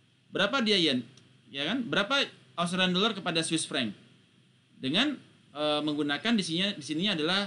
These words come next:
eh, yen. Di sininya adalah yen. Bisa juga, no worries. Ya, itu bisa digunakan. Itu yang disebut dengan cross rate. Good. Nah, transaksi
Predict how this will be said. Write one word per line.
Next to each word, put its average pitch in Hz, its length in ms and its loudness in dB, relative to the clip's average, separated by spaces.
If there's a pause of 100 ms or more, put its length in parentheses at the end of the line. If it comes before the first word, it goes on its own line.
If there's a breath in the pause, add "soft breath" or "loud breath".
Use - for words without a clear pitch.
(1600)
eh, 135 80 0
yen. 117 320 2 (160)
Di - 80 -20
sininya 156 320 -2
adalah 143 160 0
yen. 107 400 0
Bisa 143 80 -8
juga, 220 320 0 (160)
no 139 160 -4
worries. 117 320 -8 (720)
Ya, 110 160 -10 (160)
itu 165 240 -2
bisa 156 160 0
digunakan. 117 560 -2
Itu 170 140 2
yang 208 100 4
disebut 165 240 -6
dengan 123 320 -2 (140)
cross 120 340 -6
rate. - 160 -12 (1700 soft breath)
Good. 285 180 4 (1300)
Nah, 165 160 2 (1700)
transaksi 190 720 0